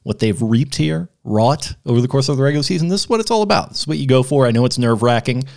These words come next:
Uh, I've been having trouble getting sleep. I think it might have something to do with this. It's absurd as a twenty-eight-year-old man to have sports affect my mental health that way, but I think it is, and I'm sure it is for you too a little bit. Um,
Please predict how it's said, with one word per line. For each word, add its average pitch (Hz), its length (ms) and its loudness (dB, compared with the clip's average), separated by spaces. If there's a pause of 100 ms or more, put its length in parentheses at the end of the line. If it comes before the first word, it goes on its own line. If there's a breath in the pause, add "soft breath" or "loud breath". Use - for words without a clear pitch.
(280 loud breath)
Uh, 98 320 -2
I've 101 160 -2
been 101 100 -4
having 107 240 -2
trouble 104 260 -4
getting 101 200 -4
sleep. - 440 -4 (200)
I 107 60 -2
think 110 180 -4
it 110 80 -2
might 104 160 0
have 101 160 0
something 107 260 -4
to 101 80 -2
do 110 200 0
with 143 100 0
this. 180 280 0
It's - 220 -6 (440 loud breath)
absurd 156 520 4
as 147 80 0
a 139 80 2
twenty-eight-year-old 127 720 4
man 123 220 2
to 110 340 0
have 113 200 -2
sports 113 340 -2
affect 113 260 -2
my 113 80 -2
mental 113 260 -4
health 110 220 -4
that - 160 0
way, 135 180 2
but 117 120 -2
I 101 80 0
think 208 200 -6
it 101 60 -6
is, 120 200 -2
and 110 120 -4
I'm 101 80 -6
sure 104 200 -4
it 101 80 -4
is 104 120 -4
for - 100 -10
you 101 180 -4
too 123 200 -2
a - 20 2
little 143 220 2
bit. 165 260 -2 (400 loud breath)
Um, 98 640 -2